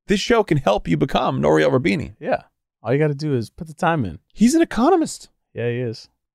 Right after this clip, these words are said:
Speaker 1: This is what we give you.
Speaker 2: What do you think? So do you think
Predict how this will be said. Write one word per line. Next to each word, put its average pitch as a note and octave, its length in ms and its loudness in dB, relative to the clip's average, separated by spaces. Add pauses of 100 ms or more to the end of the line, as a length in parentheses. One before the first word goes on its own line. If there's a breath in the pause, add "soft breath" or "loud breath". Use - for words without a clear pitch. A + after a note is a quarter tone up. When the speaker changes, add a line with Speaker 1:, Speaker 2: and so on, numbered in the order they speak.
(160)
Speaker 1:
This F3 180 -2
is - 80 -8
what G#3+ 140 0
we G3+ 80 0
give F#2 200 -4
you. F#2+ 180 -20
Speaker 2:
What C#3 100 -2
do E3+ 60 2
you F#3 60 2
think? F3 280 0
So C#3 340 4
do B2+ 200 -6
you F#3 120 2
think E3 380 -2